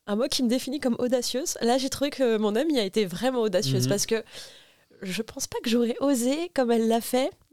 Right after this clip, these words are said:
Speaker 1: aller voir la fille à qui elle a, euh, je sais même pas si elle, elle lui avait parlé avant,
Speaker 2: Mhm.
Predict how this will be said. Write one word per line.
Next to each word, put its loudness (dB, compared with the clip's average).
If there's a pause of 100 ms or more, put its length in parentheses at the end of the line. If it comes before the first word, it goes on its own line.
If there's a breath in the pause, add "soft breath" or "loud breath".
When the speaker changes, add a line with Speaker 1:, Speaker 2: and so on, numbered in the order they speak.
(140)
Speaker 1:
aller 2
voir -2
la 2
fille -6
à 2
qui -2
elle 0
a, -6
euh, -6
je -4
sais -2
même -2
pas -2
si 0
elle, 2
elle 2
lui 2
avait 2
parlé 0
avant, -2 (160 loud breath)
Speaker 2:
Mhm. 0